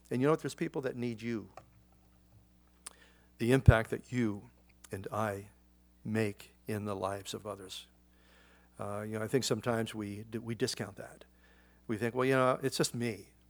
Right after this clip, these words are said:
You know, I, I, I'm not some kind of spiritual powerhouse." Um, and sometimes we feel like,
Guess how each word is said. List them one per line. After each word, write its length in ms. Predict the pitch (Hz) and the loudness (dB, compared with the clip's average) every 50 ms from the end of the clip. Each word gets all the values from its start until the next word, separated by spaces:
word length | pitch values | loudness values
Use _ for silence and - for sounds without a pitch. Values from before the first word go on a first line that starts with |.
| _ _ _ - _ _ _ - - - - | _ _ _ -20 _ _ _ -20 -20 -14 -10
You 100 | 101 101 | -10 -8
know, 280 | 104 107 104 104 117 123 | -6 -6 -6 -6 -6 -6
I, 60 | 127 104 | -4 -4
I, 280 | 110 - 110 113 110 - | -4 -2 -4 -4 -4 -2
I'm 100 | 117 113 | -2 0
not 160 | 127 131 139 | 0 0 0
some 120 | - 143 - | 0 0 0
kind 140 | 143 131 | 2 2
of 80 | 113 - | 2 0
spiritual 360 | - - 123 120 113 - 113 | 0 0 -2 -2 -2 -2 -4
powerhouse." 720 | - - 123 107 107 107 101 104 107 104 104 - - - - - - - - - - - - - - - - | -4 -2 0 0 0 0 0 -2 -2 -2 -4 -4 -6 -6 -8 -14 -20 -20 -20 -20 -20 -20 -20 -20 -14 -10 -8
Um, 600 | 104 98 101 101 104 101 98 101 101 101 107 - - - - - - - - - - - - 110 | -6 -4 -4 -6 -6 -6 -8 -10 -10 -12 -14 -16 -20 -20 -20 -20 -20 -20 -20 -20 -20 -16 -12 -10
and 100 | 101 - | 0 4
sometimes 400 | 147 139 123 135 131 131 113 120 | 4 6 6 6 6 4 4 2
we 80 | 117 | 0
feel 200 | - - 131 117 | 0 0 2 2
like, 260 | 117 117 117 117 - | 4 4 4 2 0